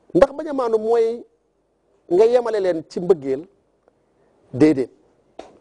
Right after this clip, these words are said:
Bañ a maandu nga yemale leen ci mbëggeel? Déedéet. Moo tax jigéen ñi it nee nañ kon du dagan nga takk ñaareel, ndax mënoo leen a yemale ci mbëggeel.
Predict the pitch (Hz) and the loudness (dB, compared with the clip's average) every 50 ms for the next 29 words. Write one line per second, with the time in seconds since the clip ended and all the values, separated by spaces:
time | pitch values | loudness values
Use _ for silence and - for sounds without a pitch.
0 | _ _ _ _ _ _ _ _ _ _ _ - 135 170 180 190 185 175 165 147 | _ _ _ _ _ _ _ _ _ _ _ 0 2 2 2 2 0 -4 -6 -6
1 | 127 113 - - _ _ _ - - 135 151 160 175 180 180 175 170 160 156 151 | -8 -10 -14 -20 _ _ _ -14 -8 -4 -2 0 0 0 -2 -2 -4 -4 -6 -6
2 | 143 - 160 160 156 143 127 123 107 - - _ _ _ - 135 117 - - _ | -8 -8 -8 -8 -6 -6 -6 -8 -8 -10 -16 _ _ _ -8 -8 -8 -8 -10 _
3 | _ _ _ - 131 147 151 208 226 170 165 170 185 180 190 190 240 - 196 208 | _ _ _ -6 -4 -4 -4 -6 -6 -6 -2 0 0 0 0 -4 -8 -6 -4 -4
4 | 185 190 - - - 190 202 311 349 _ _ _ _ _ _ _ _ _ _ - | -2 -2 -4 -2 -2 -2 -2 -4 -6 _ _ _ _ _ _ _ _ _ _ -6
5 | 156 180 185 220 196 220 214 202 208 196 - - - - - 208 202 196 175 165 | -2 0 0 0 0 0 -2 -2 -4 -4 -4 -4 -4 -4 -2 0 2 2 2 2
6 | 165 175 196 190 180 202 - 175 170 175 208 226 240 240 233 220 208 196 190 185 | 0 -2 -2 -4 -4 -4 -4 -4 -2 -2 0 2 4 4 4 4 2 2 2 4
7 | 180 190 208 214 202 190 185 - - 170 156 143 123 123 117 | 4 4 4 4 2 -2 -4 -6 -6 -6 -6 -6 -6 -6 -8